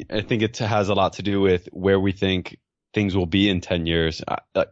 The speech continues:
I think the, the vision for Tesla and what Elon's trying to do is, is incredible. I think it's revolutionary. I think it, it changes,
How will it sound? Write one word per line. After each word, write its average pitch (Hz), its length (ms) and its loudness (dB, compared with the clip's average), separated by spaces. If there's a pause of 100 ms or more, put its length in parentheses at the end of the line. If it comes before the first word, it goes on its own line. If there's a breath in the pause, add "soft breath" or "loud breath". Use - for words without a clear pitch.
(180)
I 120 180 0
think 120 300 -4
the, 95 340 2
the 95 100 -4
vision 104 380 -2
for 87 180 -6
Tesla 92 640 0
and 92 180 -4
what 87 300 0 (440 soft breath)
Elon's 98 380 0
trying 98 280 -2
to 87 60 -8
do 87 480 -2 (340)
is, 90 640 -2 (300)
is 98 120 0
incredible. 87 580 -2
I 82 40 -6
think 95 160 -4
it's 90 100 -6
revolutionary. 98 840 0
I 90 40 -4
think 90 200 -6
it, 95 160 -4
it 90 120 -8
changes, 98 520 -4